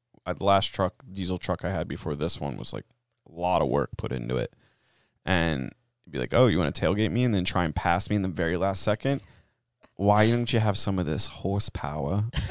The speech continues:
Speaker 1: I'd be like, "Dude, my truck is faster than your
Speaker 2: Uh.
Speaker 1: Corvette. Let's go." And then I would just, like, <laughs> and the turbo would hit, and then the smoke would just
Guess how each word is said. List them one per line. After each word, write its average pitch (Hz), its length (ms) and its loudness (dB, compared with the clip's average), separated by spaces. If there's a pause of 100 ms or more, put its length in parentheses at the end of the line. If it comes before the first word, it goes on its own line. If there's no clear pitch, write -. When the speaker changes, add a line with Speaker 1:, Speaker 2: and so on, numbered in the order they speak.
(1080)
Speaker 1:
I'd - 140 6
be 120 80 10
like, 151 140 6
"Dude, 165 160 2
my 139 140 0
truck - 380 2
is 98 160 2
faster 113 460 8
than 98 100 2
your - 280 4
Speaker 2:
Uh. - 40 -4
Speaker 1:
Corvette. 117 440 10 (360)
Let's 123 220 6
go." 143 640 10 (120)
And 294 120 0
then 180 320 8
I 120 100 6
would 117 80 4
just, - 180 -6
like, - 100 -10
<laughs> - 1080 2
and 107 100 -4
the 98 40 -8
turbo 110 300 0
would 107 140 4
hit, 117 240 6
and 104 80 -2
then 98 80 2
the 92 80 -2
smoke 101 520 2
would 85 160 -2
just 73 220 -2